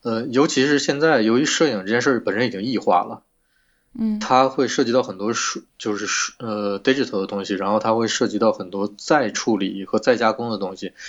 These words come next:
Speaker 1: 每个摄影艺术家都在尝试往不同的边界和不同的领域去扩散和互相的交互，就是它已经，
Speaker 2: 嗯。
Speaker 1: 已经有点变了。但是我之前说的那个是有一点，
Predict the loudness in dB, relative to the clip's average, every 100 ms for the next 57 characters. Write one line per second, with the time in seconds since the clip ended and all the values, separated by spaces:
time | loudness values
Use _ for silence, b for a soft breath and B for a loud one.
0 | B B 2 2 4 4 2 -2 -4 -4
1 | 0 2 2 2 2 2 0 -2 -6 -12
2 | -14 _ _ _ _ -10 -2 0 0 -2
3 | 0 0 -2 -6 -12 _ -2 0 -2 -4
4 | -10 -2 -2 0 0 0 0 0 0 -2
5 | -4 -4 -4 -4 -6 -2 -4 0 -2 2
6 | 2 0 -4 -8 -6 -2 0 -2 0 0
7 | 0 -2 -4 B B B B -2 -2 2
8 | 2 0 -4 2 2 2 -4 -10 -12 _
9 | _ _ _ -2 0 4 4 2 2 2
10 | 2 -2 -4 2 4 4 0 0 -2 0
11 | 0 2 2 0 -2 -4 -2 -2 -2 -2
12 | 0 0 0 -2 -2